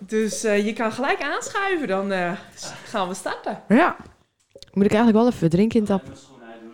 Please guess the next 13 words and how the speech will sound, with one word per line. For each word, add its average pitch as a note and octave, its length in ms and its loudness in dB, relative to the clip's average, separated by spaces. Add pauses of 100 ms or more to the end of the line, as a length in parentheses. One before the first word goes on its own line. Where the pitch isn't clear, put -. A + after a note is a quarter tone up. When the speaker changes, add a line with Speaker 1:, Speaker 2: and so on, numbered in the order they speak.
Speaker 3:
hoor. - 100 -20 (920)
Speaker 2:
Is D#3+ 220 -4
goed. D#4+ 440 2 (580)
Ehm, A#3 760 0 (1040)
wat F3 100 -16
wil B3 100 -4
je B3 60 -6
drinken, C4+ 300 -8
Mike? A#3+ 320 -10 (1000)
Speaker 3:
Eh, - 80 -20 (600)
niks. G#2 80 -20
Ik - 160 -20
heb - 100 -20